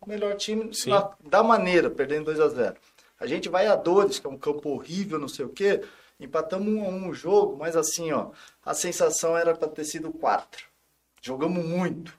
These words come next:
Speaker 1: Jogamos no campo ruim.
Speaker 2: Uhum.
Speaker 1: Jogamos. E o time da casa não
Speaker 2: Não
Speaker 1: conseguiu.
Speaker 2: conseguiu.
Speaker 1: Aí, tu, empatamos. Aí vamos contra Itabaiana,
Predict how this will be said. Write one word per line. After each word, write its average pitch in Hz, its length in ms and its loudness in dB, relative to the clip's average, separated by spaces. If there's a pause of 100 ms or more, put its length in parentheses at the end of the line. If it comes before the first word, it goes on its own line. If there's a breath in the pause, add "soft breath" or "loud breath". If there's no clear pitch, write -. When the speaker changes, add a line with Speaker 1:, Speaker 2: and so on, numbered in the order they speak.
(140)
Speaker 1:
Jogamos 202 560 2
no 196 120 0
campo 170 280 0
ruim. 131 280 -2
Speaker 2:
Uhum. 104 80 -10
Speaker 1:
Jogamos. 151 640 2 (340 soft breath)
E 127 80 -4
o 135 140 -2
time 190 260 -4
da 180 160 4
casa 185 720 0
não 180 160 -10
Speaker 2:
Não 127 80 -10
Speaker 1:
conseguiu. 202 300 -6 (120)
Speaker 2:
conseguiu. 113 340 -8 (160)
Speaker 1:
Aí, 123 200 -4
tu, 127 300 -12
empatamos. 120 680 2 (920)
Aí 127 160 2
vamos 185 280 2
contra 190 220 -2
Itabaiana, 180 640 4